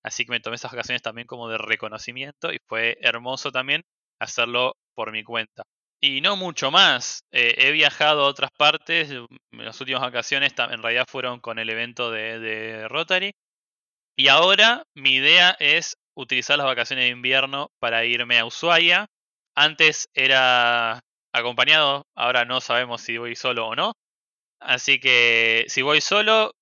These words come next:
va a ser una experiencia totalmente nueva, ir solo, va a ser algo que siempre quise hacer, viajar solo. Va, no siempre, pero hace un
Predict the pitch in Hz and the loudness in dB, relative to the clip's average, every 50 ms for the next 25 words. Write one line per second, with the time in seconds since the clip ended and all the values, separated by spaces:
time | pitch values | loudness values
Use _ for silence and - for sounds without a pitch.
0 | _ _ 147 143 139 - 151 135 131 - 139 131 135 - 143 127 123 113 127 127 | _ _ -2 -2 0 0 -2 -4 -4 -4 -4 -4 -4 -2 -2 -4 -2 -4 -4 -4
1 | 127 127 117 127 120 117 127 156 190 202 185 160 123 120 127 151 170 - - 127 | -4 -4 0 0 0 0 0 0 2 2 2 2 2 0 -2 -2 -4 -6 -8 -8
2 | 117 120 - - 143 143 151 156 175 196 214 - - 120 120 - - 127 127 - | -6 -6 -6 -6 -6 -4 -4 -2 -2 -2 -2 -2 -4 -6 -6 -6 -8 -10 -10 -6
3 | - 120 117 123 127 120 - 123 123 117 - - 131 127 120 123 123 123 - 120 | -2 -2 -2 -2 -2 -2 0 2 2 2 2 -2 -4 -2 -2 -4 -4 -4 -6 -8
4 | - - 147 143 123 113 110 - 120 113 - - 127 127 131 151 165 - _ _ | -6 -6 -6 -6 -6 -8 -8 -8 -8 -8 -6 -6 -6 -4 -4 -4 -6 -8 _ _
5 | _ 165 175 170 190 - - 185 170 170 185 196 - - _ _ _ _ _ _ | _ 2 2 4 2 0 -2 -4 -2 -2 -2 -4 -4 -6 _ _ _ _ _ _
6 | - 117 113 117 113 110 110 107 107 113 - 117 120 - - 123 117 117 113 117 | -6 -4 -2 -2 -2 -2 -2 -2 -4 -4 -2 -2 -2 -2 -4 -6 -6 -6 -8 -10
7 | 117 | -14